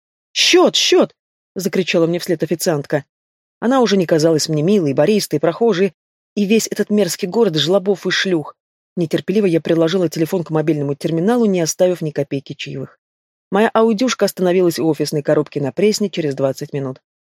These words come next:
Я взлетела на лифте на семнадцатый этаж и зашагала по коридору, распугивая офисную шушеру одним своим видом.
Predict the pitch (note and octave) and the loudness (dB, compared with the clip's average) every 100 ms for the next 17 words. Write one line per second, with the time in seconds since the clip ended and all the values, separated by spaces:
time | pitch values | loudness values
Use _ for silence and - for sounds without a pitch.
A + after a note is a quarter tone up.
0 | _ - F3 E3+ F#3 A3 G#3 F#3 G3 - | _ -2 0 2 0 2 2 2 0 0
1 | F3 D#3+ E3+ D#3+ D3 - D#3 A3 - - | -2 -2 -2 -2 -4 -4 -2 0 -2 -8
2 | _ - F#3 F3+ G3 B3 A#3 - G3+ F3+ | _ -4 -2 0 2 2 0 -4 -2 2
3 | A3+ A#3 - G3 F3+ - F3+ F3 F3 F#3 | 2 2 0 -2 -2 -4 -2 0 0 0
4 | E3+ E3 E3+ D3+ - A#3 - A3 - D#3+ | -4 -4 -4 -2 -2 -2 0 0 0 -2
5 | D#3 D3 - C#3 C3 B2+ B2 | -4 -6 -4 -4 -4 -4 -6